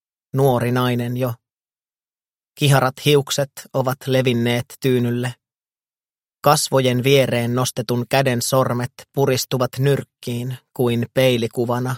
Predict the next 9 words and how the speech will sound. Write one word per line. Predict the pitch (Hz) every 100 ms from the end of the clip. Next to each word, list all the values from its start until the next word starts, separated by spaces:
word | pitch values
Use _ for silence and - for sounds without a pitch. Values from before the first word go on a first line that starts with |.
| -
äidin | - 123 120 120 117
liikkeelle. | 123 - - 117 120 131 - _ _ _ _ _ _ _ _ _ _ _ _ _ -
Tytär | 156 156 143 -
aistii | 151 147 - 127 117 113
äitinsä | 127 123 120 120 - 123 -
unen | 135 131 117 117
läpi, | 123 - 120 - _ _ _ -
muttei | 131 _ 123 117 -
tahdo | 123 117 110